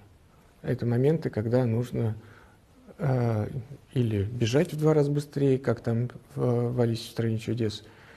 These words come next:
или наоборот, думать как можно яснее. Это, это сейчас такие задачи. И вы можете их решить, если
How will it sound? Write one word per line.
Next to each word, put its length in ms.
или 260
наоборот, 720
думать 440
как 200
можно 320
яснее. 720
Это, 200
это 300
сейчас 420
такие 400
задачи. 600
И 520
вы 200
можете 420
их 100
решить, 460
если 800